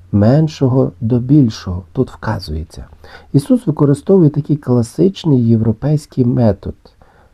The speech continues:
каль ва хомер. Якщо навіть несправедливий суддя поступився через настирливість,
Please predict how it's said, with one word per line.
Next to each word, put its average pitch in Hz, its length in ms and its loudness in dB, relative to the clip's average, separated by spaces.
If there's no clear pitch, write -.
каль 147 460 2
ва 120 440 -2
хомер. 113 720 -6
Якщо 110 360 2
навіть 139 420 2
несправедливий 117 920 0
суддя 110 640 -2
поступився 127 800 0
через 113 640 -2
настирливість, 107 920 -2